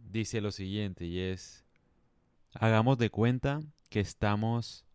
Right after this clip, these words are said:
en un bus, en un bus con un grupo de turistas, ¿no? Y estamos pasando por unas montañas muy hermosas, por, por unos lagos muy hermosos. Pero, de la nada, se ponen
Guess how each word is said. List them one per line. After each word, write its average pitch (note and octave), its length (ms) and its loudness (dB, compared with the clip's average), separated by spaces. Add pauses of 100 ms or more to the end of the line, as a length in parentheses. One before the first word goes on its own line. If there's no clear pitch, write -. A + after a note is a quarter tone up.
(720)
en F#2 220 0
un G2+ 320 2
bus, G2+ 520 -2 (1000)
en F2 120 -8
un F#2+ 140 -4
bus G#2+ 420 -2 (280)
con G#2 160 -2
un G2 100 -4
grupo A2 300 2
de G#2+ 60 0
turistas, - 720 -8
¿no? F#2 240 -10 (680)
Y B2 80 2
estamos A#2+ 340 2
pasando A#2 360 -2
por A2+ 120 -2
unas G#2+ 220 -4
montañas F#2+ 600 -6
muy F#2+ 200 -2
hermosas, F2+ 600 -4
por, E2 300 -12 (520)
por F2+ 160 -8
unos G2 220 -2
lagos G2 400 0
muy G2 200 -4
hermosos. E2+ 480 -8 (1120)
Pero, C#3+ 440 6 (580)
de G2+ 180 2
la F#2 140 0
nada, B2 460 2
se G#2 180 -8
ponen G#2 460 -6